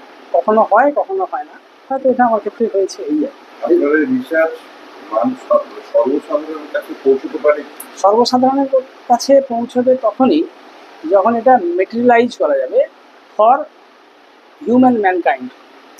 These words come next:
Speaker 1: কীরকম ব্যাপারটা? বিষয়টা হচ্ছে যে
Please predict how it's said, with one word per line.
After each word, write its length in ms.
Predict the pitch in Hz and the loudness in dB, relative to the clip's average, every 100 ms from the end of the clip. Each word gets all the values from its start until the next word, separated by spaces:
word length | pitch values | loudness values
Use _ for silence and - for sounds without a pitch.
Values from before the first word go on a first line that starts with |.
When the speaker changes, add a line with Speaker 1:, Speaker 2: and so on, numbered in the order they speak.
| - - | -20 0
Speaker 1:
কীরকম 280 | 247 262 269 | 2 4 2
ব্যাপারটা? 280 | 254 254 311 - - - - - - - - - - - - - - - - - 202 | 0 0 -4 -10 -20 -20 -20 -20 -20 -20 -20 -20 -20 -20 -20 -18 -18 -20 -20 -14 -4
বিষয়টা 320 | - 277 285 | 2 2 2
হচ্ছে 220 | 294 311 | 0 -2
যে 220 | 311 302 | 0 0